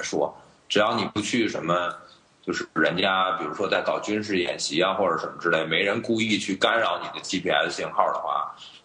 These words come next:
大多数时候就是应该是G P S你得到的信号应该准确度还是很高的。当然G P S信号跟这个当地的天气状况有关，比如说你要下雨的话，然后就，就G P S信号就会，就会受到干扰。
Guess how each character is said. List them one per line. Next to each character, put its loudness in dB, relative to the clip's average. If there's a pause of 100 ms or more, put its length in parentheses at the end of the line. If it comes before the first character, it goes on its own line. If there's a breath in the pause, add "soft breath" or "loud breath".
(340)
大 2
多 4
数 -2
时 -4
候 -2
就 -8
是 -6
应 2
该 2
是 -6
G -2
P -2
S 2
你 -4
得 0
到 4
的 0
信 -2
号 2
应 -6
该 2
准 -4
确 0
度 2
还 0
是 4
很 -6
高 4
的。 -4
当 2
然 0
G -2
P 0
S 2
信 -2
号 0
跟 -4
这 -2
个 -2
当 2
地 -2
的 -2
天 -4
气 0
状 4
况 0
有 -8
关， 2
比 -6
如 -2
说 0 (520 loud breath)
你 0
要 4
下 2
雨 -4
的 -4
话， 2
然 -4
后 -4
就， -4
就 -4
G -6
P -2
S 0
信 -4
号 0
就 -6
会， -4 (220 loud breath)
就 -2
会 2
受 0
到 2
干 0
扰。 -2